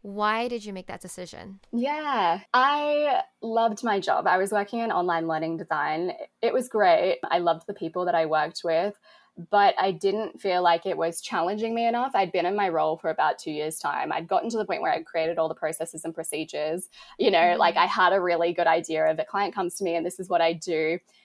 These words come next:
Speaker 2: And it just got to the point where I was like, "I'm not really growing." And it also was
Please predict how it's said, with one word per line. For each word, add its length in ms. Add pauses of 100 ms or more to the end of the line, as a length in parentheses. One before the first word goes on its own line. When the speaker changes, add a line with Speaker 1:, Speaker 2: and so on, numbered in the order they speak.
(140)
Speaker 2:
And 100
it 60
just 160
got 120
to 80
the 40
point 140
where 120
I 40
was 80
like, 180
"I'm 160
not 220
really 240
growing." 680 (120)
And 400
it 260
also 320 (360)
was 460